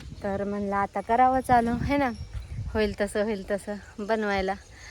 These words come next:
म्हणून म्हणलं मग आता इकडं भाजीकडं म्हणलं येडा घालायला जावं. भाजी पण मी बघितली नाही,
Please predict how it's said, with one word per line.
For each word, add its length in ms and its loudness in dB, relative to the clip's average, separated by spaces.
म्हणून 280 -4
म्हणलं 360 -4
मग 180 -6
आता 200 -4
इकडं 260 0
भाजीकडं 760 2
म्हणलं 440 4
येडा 160 2
घालायला 320 0
जावं. 420 4
भाजी 280 -2
पण 240 -4
मी 140 -4
बघितली 480 -4
नाही, 160 -4